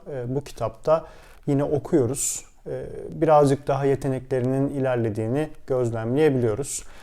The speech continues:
Diğer tarafa baktığımız zaman Egwene, e, Nynaeve, e, karakterleri vardı. Bunlar da, e, zorlu bir göreve, e, atılıyorlar. Yine kötü tarafa baktığımız zamansa,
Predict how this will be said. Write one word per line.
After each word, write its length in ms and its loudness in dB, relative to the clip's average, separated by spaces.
Diğer 280 6
tarafa 320 4
baktığımız 540 4
zaman 380 2
Egwene, 520 6
e, 240 -2
Nynaeve, 680 2
e, 440 -2
karakterleri 760 0
vardı. 500 0
Bunlar 480 0
da, 260 2
e, 200 -6
zorlu 420 6
bir 60 4
göreve, 580 2
e, 260 -6
atılıyorlar. 760 -6
Yine 200 2
kötü 280 2
tarafa 380 4
baktığımız 560 0
zamansa, 680 0